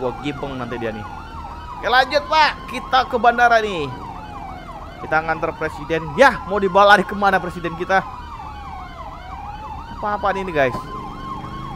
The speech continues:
Bapak mau kemana, Bapak? Eh, Pak, eskor gua. Jangan ka-, jangan coba-coba kabur ya, bawa presiden ya.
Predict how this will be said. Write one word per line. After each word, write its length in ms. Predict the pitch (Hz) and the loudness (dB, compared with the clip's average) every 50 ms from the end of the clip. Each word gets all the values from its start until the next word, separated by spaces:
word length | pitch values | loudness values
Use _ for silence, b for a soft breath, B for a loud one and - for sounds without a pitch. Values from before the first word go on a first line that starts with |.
| - - 1077 1077 - 855 - - - - 1017 1017 - - - - - - - - - - - - - - - - - - - - - - - | -8 -10 -10 -10 -10 -10 -10 -10 -10 -10 -8 -8 -8 -8 -8 -8 -10 -10 -10 -10 -10 -10 -10 -10 -10 -10 -10 -10 -12 -12 -12 -12 -10 -8 -8
Bapak 180 | - - - 226 247 | -4 0 0 0 0
mau 80 | 254 226 | 0 -2
kemana, 320 | 214 214 233 254 269 240 | 0 4 4 4 6 6
Bapak? 480 | 196 220 233 - 349 - - 156 - - - - - - - - - - - - - - - - - - - - - - - - - - - - - | 4 2 4 6 8 8 8 8 6 4 -2 -8 -10 -10 -10 -10 -10 -10 -10 -10 -10 -10 -10 -10 -10 -10 -10 -10 -10 -10 -10 -10 -10 -10 -10 -8 -6
Eh, 240 | 143 160 147 127 113 107 - - | -4 -2 -2 -2 -4 -6 -6 -2
Pak, 480 | - 160 147 113 - - - - - 135 | 0 2 2 2 0 -4 -8 -6 -4 -4
eskor 400 | 151 - - - 165 165 143 131 127 | -4 -4 -4 -2 0 0 0 -2 -4
gua. 320 | 131 151 156 143 123 117 117 - - - - - - - - - - - - - - - - - - - - - 143 | -4 0 2 2 2 2 -2 -6 -8 -8 -10 -10 -10 -10 -10 -12 -12 -12 -12 -12 -12 -12 -12 -12 -12 -10 -8 -4 -4
Jangan 160 | 151 165 170 165 170 | -2 -2 -2 -4 -6
ka-, 160 | 156 - - - - | -6 -6 -8 -6 -4
jangan 240 | - 143 160 165 156 156 | -4 -2 -2 -4 -6 -6
coba-coba 340 | 160 147 147 160 156 143 151 - | -6 -6 -6 -4 -6 -6 -2 0
kabur 240 | 156 147 147 139 131 | 0 0 0 0 0
ya, 240 | 127 143 165 170 143 | 2 2 2 4 2
bawa 160 | 135 135 - | 2 0 0
presiden 400 | - 139 123 131 139 147 139 127 | -4 -8 -8 -6 -4 -4 -2 2
ya. 160 | 127 151 | 2 2